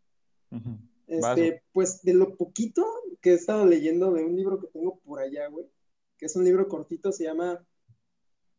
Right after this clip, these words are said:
Speaker 2: no me acuerdo ni cómo se llama, güey. Este, pero hay una técnica muy interesante que se me hace la mejor. O sea, encontré, hice clic con ese libro, no sé si es porque es de los primeros de actuación que leo, o porque de verdad está muy interesante.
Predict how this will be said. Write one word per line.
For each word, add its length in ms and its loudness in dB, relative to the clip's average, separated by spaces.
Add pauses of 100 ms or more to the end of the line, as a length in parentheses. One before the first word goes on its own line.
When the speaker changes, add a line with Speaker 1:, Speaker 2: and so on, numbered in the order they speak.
(160)
Speaker 2:
no 80 -18
me 60 -12
acuerdo 220 -12
ni 100 -14
cómo 200 -16
se 120 -18
llama, 160 -16
güey. 140 -14 (720)
Este, 640 -8 (140)
pero 500 -2
hay 140 2
una 180 4
técnica 400 -2
muy 200 -2
interesante 720 -2
que 80 -12
se 120 -8
me 100 -4
hace 140 -4
la 100 0
mejor. 420 -4 (160)
O 60 -20
sea, 360 2 (560)
encontré, 640 0
hice 240 -4
clic 480 -8
con 160 -6
ese 140 -6
libro, 320 4
no 100 -4
sé 100 -10
si 80 -8
es 80 -12
porque 360 -8
es 60 -8
de 80 -6
los 160 -10
primeros 400 -8
de 80 -6
actuación 400 -14
que 100 -10
leo, 220 -10 (420)
o 120 -8
porque 260 -2
de 120 2
verdad 220 -2
está 180 -4
muy 140 -2
interesante. 560 -8